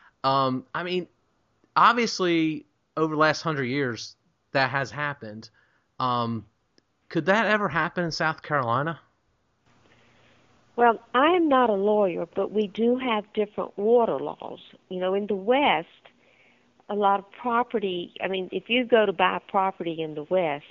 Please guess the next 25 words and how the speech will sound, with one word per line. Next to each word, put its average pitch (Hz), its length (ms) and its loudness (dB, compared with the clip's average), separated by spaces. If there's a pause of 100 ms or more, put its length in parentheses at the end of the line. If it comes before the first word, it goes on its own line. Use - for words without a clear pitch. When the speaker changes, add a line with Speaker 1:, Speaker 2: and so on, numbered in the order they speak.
(580)
Speaker 2:
you 180 340 -2 (100)
have 196 220 0
to 180 80 -20
be 180 140 -4
very 170 220 0
careful 202 500 -6
about 170 320 -2
whether 170 180 0
you're 165 280 -4
buying, 165 480 0 (300)
I 165 60 -2
mean, 160 160 -4
if 147 140 -8
you're 160 100 -4
buying 170 540 0
water 175 340 0
that 143 220 -6
you 165 260 -8
think 165 240 -6
you're 156 100 -8
going 156 340 -6
to 156 120 -8
be 156 140 -4
able 151 180 -6
to, 156 160 -14